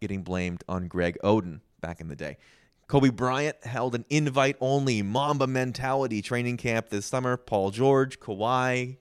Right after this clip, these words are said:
Kyrie Irving, Jamal Murray, Aaron Gordon, Jordan Clarkson were among the players listed as the invitees. Apparently, they worked on strength training and video stuff and on-court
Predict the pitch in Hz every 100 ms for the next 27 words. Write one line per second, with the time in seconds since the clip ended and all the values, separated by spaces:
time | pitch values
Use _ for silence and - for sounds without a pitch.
0 | _ 113 104 101 107 123 127 127 117 101
1 | 92 98 113 120 127 101 107 101 107 113
2 | 113 117 113 - - - _ _ - -
3 | - 117 135 185 147 - 98 151 - 262
4 | 285 233 - 147 156 151 160 156 165 156
5 | 160 147 165 170 156 - 104 101 113 131
6 | 113 107 - 151 151 - - 160 190 185
7 | 143 139 - - _ - 110 104 98 95
8 | - 135 127 - 120 117 117 - - -
9 | 95 107 110 101 98 104 95 76 92 92
10 | - 95 92